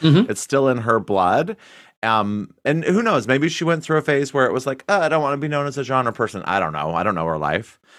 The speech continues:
Speaker 1: Mm-hmm.
Speaker 2: But regardless, I, I feel like sometimes that's how we are as people, like, there are certain things we're known for, and sometimes we wanna get away from that, be known for something else. But I feel like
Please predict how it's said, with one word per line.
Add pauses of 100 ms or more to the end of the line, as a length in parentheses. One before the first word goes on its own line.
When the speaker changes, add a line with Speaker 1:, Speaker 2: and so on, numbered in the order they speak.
(120)
Speaker 1:
Mm-hmm.
Speaker 2:
But (460)
regardless,
I,
I
feel
like
sometimes
that's
how
we
are
as
people, (300)
like,
there
are
certain
things
we're
known
for,
and
sometimes
we
wanna
get
away
from
that,
be
known
for
something
else.
But
I
feel
like